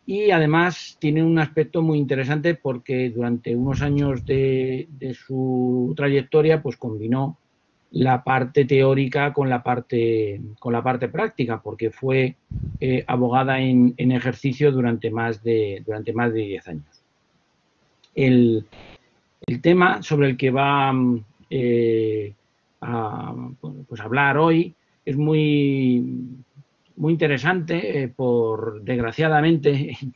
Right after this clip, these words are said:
<laughs> muy, muy interesante y relevante por, por cómo la, la pandemia, eh, pues, ha impactado en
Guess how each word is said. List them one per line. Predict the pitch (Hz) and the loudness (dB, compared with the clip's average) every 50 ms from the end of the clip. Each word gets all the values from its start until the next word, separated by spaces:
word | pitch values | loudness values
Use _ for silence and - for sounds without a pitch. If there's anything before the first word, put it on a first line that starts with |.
| _ _ | _ _
<laughs> | _ - - - - _ _ | _ -20 -20 -20 -20 _ _
muy, | - 143 143 147 147 147 147 147 147 143 139 135 | -2 0 2 2 2 2 4 4 2 2 2 0
muy | 143 147 139 143 147 147 | -2 -2 -2 -2 0 0
interesante | 147 143 131 147 139 135 135 156 156 139 156 | 0 0 0 -2 -2 -2 -2 -2 0 0 0
y | |
relevante | 143 143 143 139 139 139 151 160 165 147 160 156 139 | 0 2 2 2 2 4 4 2 2 2 2 0 0
por, | 123 135 127 123 117 117 117 - _ _ | 0 -4 -4 -2 -2 -4 -8 -10 _ _
por | 123 117 107 110 104 101 - _ | -8 -6 -6 -6 -6 -8 -12 _
cómo | - 156 151 151 151 151 151 156 156 - _ _ _ _ _ _ _ | 0 0 0 2 0 0 -2 -2 -4 -10 _ _ _ _ _ _ _
la, | - - 131 131 131 131 131 127 123 123 123 | -6 -4 -2 0 0 2 2 2 2 2 2
la | 120 120 120 120 | 0 0 -2 -4
pandemia, | - 117 117 120 123 131 156 170 165 160 156 151 151 151 156 170 - - 123 120 | -4 -4 0 0 2 4 4 4 4 4 4 4 2 2 2 0 -4 -4 -4 -2
eh, | 120 117 117 117 117 117 - - - _ | 0 0 0 0 -2 -4 -6 -10 -14 _
pues, | 131 113 - | -14 -8 -6
ha | 131 135 | -4 -2
impactado | 139 139 131 131 151 135 - - _ 160 147 143 143 147 147 151 - _ _ _ _ _ _ _ _ _ _ _ _ _ _ | -2 -2 -2 -2 -4 -6 -6 -6 _ -4 -2 0 0 -2 -2 -4 -8 _ _ _ _ _ _ _ _ _ _ _ _ _ _
en | - 156 151 147 151 151 151 151 151 147 147 143 143 139 139 135 135 135 156 160 | 2 4 4 6 6 4 4 2 2 0 0 0 0 -2 -2 -2 -4 -4 -6 -8